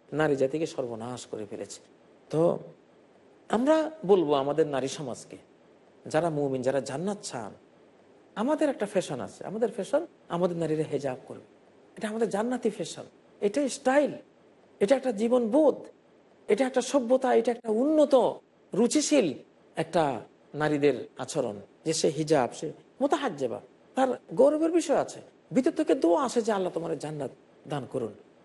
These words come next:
যখন এই মোতাহাজ্জেবা নারীরা রাস্তা বের হয়, তাদের শালীনতা, সেই সম্ভ্রান্ত আচরণ থেকে পৃথিবীর মানুষেরা কত উপকৃত হয়, একটা ভালো জিনিস মানুষেরা অনুভব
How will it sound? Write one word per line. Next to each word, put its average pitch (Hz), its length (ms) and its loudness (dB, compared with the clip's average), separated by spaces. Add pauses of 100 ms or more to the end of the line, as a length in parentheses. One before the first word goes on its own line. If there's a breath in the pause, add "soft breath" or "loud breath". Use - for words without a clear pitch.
(520)
যখন 170 240 0
এই 156 80 2
মোতাহাজ্জেবা 151 580 0
নারীরা 135 480 4 (280)
রাস্তা 127 300 -4
বের 117 180 -2
হয়, 101 200 -12 (460)
তাদের 151 220 2
শালীনতা, 139 640 -2
সেই 127 400 2 (260)
সম্ভ্রান্ত 160 800 2 (260)
আচরণ 170 540 2
থেকে 170 300 -2 (640)
পৃথিবীর 170 320 0
মানুষেরা 160 440 -6
কত 311 140 -6
উপকৃত 202 420 -6
হয়, 123 180 -18 (440)
একটা 170 180 0
ভালো 247 260 4
জিনিস 247 360 0
মানুষেরা 175 340 2
অনুভব 135 340 4